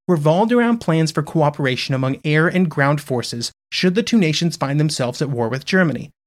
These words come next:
To give an example of the type of decisions that were made, plans were put in place for Italian heavy bombers to move onto French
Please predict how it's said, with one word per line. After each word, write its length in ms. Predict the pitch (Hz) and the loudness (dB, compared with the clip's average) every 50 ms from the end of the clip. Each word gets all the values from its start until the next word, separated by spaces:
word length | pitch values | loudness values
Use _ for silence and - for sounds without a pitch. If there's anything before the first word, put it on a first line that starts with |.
| _ _ _ _ _ | _ _ _ _ _
To 80 | - 208 | 0 2
give 160 | 190 233 233 | 2 2 2
an 40 | 220 | 2
example 520 | 226 190 156 - 190 208 220 196 214 202 | 0 0 2 2 2 2 2 2 2 2
of 80 | 190 165 | 2 2
the 80 | 170 156 | 0 -2
type 320 | - - - 180 175 - | -2 -2 -2 0 0 0
of 80 | 175 160 | -2 -2
decisions 500 | 160 147 - - 160 143 151 147 139 143 | -2 -2 0 -2 -2 0 0 0 0 0
that 160 | 151 131 135 | -2 -2 -2
were 100 | 135 127 | -2 -2
made, 360 | 131 131 127 117 101 113 - _ _ _ _ _ | 0 0 0 -2 -4 -6 -12 _ _ _ _ _
plans 320 | - 190 180 202 233 233 277 | 0 2 2 4 4 2 0
were 80 | 269 | -2
put 180 | 262 - 233 220 | -2 0 0 0
in 80 | 220 | 0
place 320 | 214 - - 165 165 156 - | -2 -2 -2 -2 -2 -2 -2
for 180 | - 175 160 | -4 -4 -4
Italian 500 | 160 147 - - - 190 185 190 214 220 | -4 -6 -6 -2 0 2 4 4 4 2
heavy 260 | 196 165 175 156 170 165 | 2 2 2 2 2 2
bombers 420 | 147 131 127 123 123 131 127 - | 2 0 0 2 0 0 -2 -2
to 120 | - 170 | 0 2
move 260 | 165 165 175 202 196 202 | 4 4 4 4 4 4
onto 200 | 202 196 180 165 | 2 2 2 0
French 380 | 147 - - 180 170 156 - | -4 -2 0 0 0 0 -2